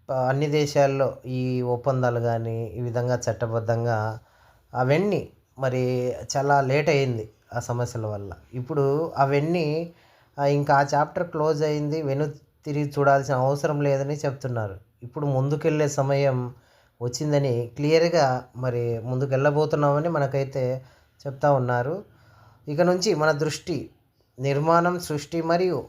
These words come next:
మనందరూ పంచుకున్న కళను సాధించడం పైనే. So ఇక ముందుండేది, ఆ, ఆ నెక్స్ట్ దశ యొక్క ఆ నిర్మాణం,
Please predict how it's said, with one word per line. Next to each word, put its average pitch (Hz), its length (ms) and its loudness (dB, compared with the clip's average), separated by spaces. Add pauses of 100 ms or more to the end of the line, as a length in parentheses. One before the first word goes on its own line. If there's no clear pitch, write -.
మనందరూ 175 520 0
పంచుకున్న 156 480 -2
కళను 147 440 2
సాధించడం 123 680 0
పైనే. 101 400 -6 (640)
So 156 320 4
ఇక 143 220 -6
ముందుండేది, 165 1080 0 (1900)
ఆ, 151 220 4 (140)
ఆ 147 60 6
నెక్స్ట్ 160 340 0
దశ 190 260 -2
యొక్క 175 300 0
ఆ 139 400 4
నిర్మాణం, 139 600 0